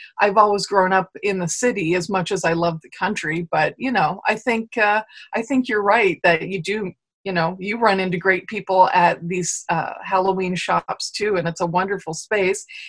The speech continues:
And being a goth doesn't necessarily mean you're a witch, but it, the same thing happened to me. You know, those two things ran parallel and they just kind of collided, even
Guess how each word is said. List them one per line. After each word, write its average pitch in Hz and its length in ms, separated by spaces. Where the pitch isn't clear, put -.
And 208 220
being 226 220
a 208 60
goth 214 340
doesn't 226 260
necessarily 214 680
mean 160 240
you're 151 140
a 139 80
witch, 160 400
but 185 220
it, - 200
the 190 80
same 233 280
thing 262 220
happened 233 420
to 208 100
me. 240 460
You 214 120
know, 214 160
those 214 240
two 240 180
things 226 380
ran 202 280
parallel 196 640
and 175 200
they 175 140
just 175 320
kind 185 320
of 175 160
collided, 190 640
even 196 420